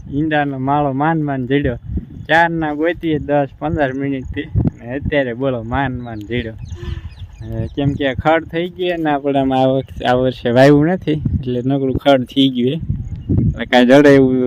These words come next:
લા-, દેખાતો જ નતો ક્યાંય માળો. અને પછી ડાયરો હે ને આપણે થોડોક યાદ આવી ગયું કે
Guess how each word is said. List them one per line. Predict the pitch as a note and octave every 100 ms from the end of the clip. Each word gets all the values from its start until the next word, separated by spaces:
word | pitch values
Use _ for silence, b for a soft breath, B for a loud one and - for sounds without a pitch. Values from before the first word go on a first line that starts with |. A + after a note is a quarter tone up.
| B2
લા-, | C3+ C3+
દેખાતો | C3 E3 - D#3+ D#3 C#3+
જ |
નતો | C#3 D3 C3+
ક્યાંય | A#2+ A#2+
માળો. | A#2 A#2 A#2+ C3 - - -
અને | C3+ C3+
પછી | C#3+ F3 E3+
ડાયરો | D#3+ E3+ F3 E3+
હે | E3 F3
ને | E3
આપણે | D3 D3 C#3+ C#3 C3+
થોડોક | D#3 D#3 C#3+ C#3+
યાદ | C#3 C#3 D#3 D#3 E3
આવી | F3+ F3+
ગયું | E3+ D3+
કે | D3